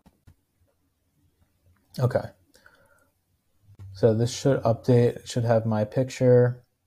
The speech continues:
And, uh, yeah, there is a great affiliate program now. Obviously, this isn't great. Um, but we'll just do Scott Levinson.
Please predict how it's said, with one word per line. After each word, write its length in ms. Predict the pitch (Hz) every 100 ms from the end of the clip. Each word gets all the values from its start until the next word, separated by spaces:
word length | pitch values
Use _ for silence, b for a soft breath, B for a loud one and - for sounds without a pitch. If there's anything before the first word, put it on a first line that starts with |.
| _ _ _ _ _ _ _ _ _ _ _ _ _ _ _ _ _ _ _ _ _ -
And, 440 | 117 113 113 110
uh, 200 | 113 113 117
yeah, 220 | 139 110
there 160 | 110
is 100 | 120
a 60 | 131
great 260 | 127 120 -
affiliate 460 | 110 120 117 110
program 340 | - 113 113 110
now. 220 | 113 107
Obviously, 360 | 110 110 110 113
this 180 | 110 -
isn't 300 | 110 110 107
great. 440 | 107 107 110 - _ _
Um, 420 | 113 110 110 110 110
but 260 | 110 -
we'll 220 | - 113
just 220 | 110 110 -
do 200 | 110 107
Scott 320 | - 110 -
Levinson. 920 | 123 131 131 127 131 127 123 127 127